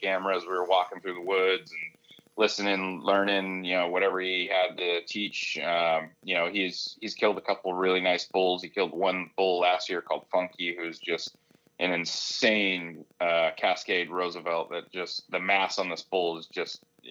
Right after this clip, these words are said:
incredible. Um, if anybody has seen it, it's just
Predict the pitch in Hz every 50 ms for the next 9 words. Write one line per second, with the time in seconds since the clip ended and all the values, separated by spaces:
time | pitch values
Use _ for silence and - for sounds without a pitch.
0 | - - 95 90 90 - - 98 92 87 82 82 82 80 - - - - - -
1 | _ _ - - 87 87 85 87 82 80 80 80 82 71 90 - 101 95 92 87
2 | 90 90 87 87 85 85 82 80 _ - - 85 87 - - - 95 87 82 82
3 | 82 69 67 80 - - 90 82 - - - -